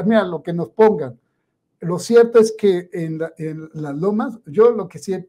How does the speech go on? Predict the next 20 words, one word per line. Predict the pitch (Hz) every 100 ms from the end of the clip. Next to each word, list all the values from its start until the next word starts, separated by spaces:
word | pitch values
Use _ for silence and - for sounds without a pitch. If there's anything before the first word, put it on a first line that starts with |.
| -
he | 175
planteado, | 170 165 151 170 175 180 _ _ _
que | - 156
sí | 208
es |
muy | 214 226
importante | 220 214 165 170 170 190
hacer | 185 - 160
una | 175 175 175
campaña | 175 147 160 156 160 160 _ _ _ -
en | 156 151 147
Lomas, | 156 160 170 -
en | 160
Polanco, | 135 147 147 151 147 165
en | 147
las | 131
zonas | 147 156 165
de | 151 127
clase | 151 151 151
media, | 170 160 156 160 147 139